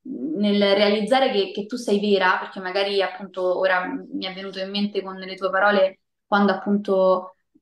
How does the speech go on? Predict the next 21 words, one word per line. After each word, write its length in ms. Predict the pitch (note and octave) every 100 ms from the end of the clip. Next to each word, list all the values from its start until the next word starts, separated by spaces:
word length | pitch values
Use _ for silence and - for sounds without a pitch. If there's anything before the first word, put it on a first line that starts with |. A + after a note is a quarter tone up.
| -
mm, 200 | G#3 - -
canto 800 | G3 G3 G3 - F#3+ F#3+ F#3+ F#3+
per, 320 | G3+ F#3 F3+
eh, 540 | F#3 F3+ F3+ F3 F3+ _
negli 400 | - F#3+ F#3 F#3
eventi 380 | F#3 F#3+ G3+ G#3
privati, 720 | - G3 F#3 F3+ F#3 F#3+ G3 - - -
quindi 480 | - G3 F#3 F#3+ F#3+
magari 320 | F#3 F#3+ G3
nei 180 | G3 F#3
panni 340 | F#3+ F#3+ G3 F#3
di 160 | F#3+
Elsa, 880 | F#3+ F#3+ F#3+ F#3+ - F#3+ F#3 F#3 F#3 - - _ _
eh, 300 | - G3+ F#3
nei 120 | F#3+ F3+
panni 300 | F#3+ G3 F#3
di, 260 | F#3 F#3 F3+
domani 400 | G3+ A3 A3 G3
ho 440 | F#3 F#3 F3+ - _ _ _ _ _
Belle, 800 | - F#3+ A3 B3+ C#4 C#4 C#4 D4 -
Elsa 840 | G#3+ A3 B3 - C#4 C4+ C#4 -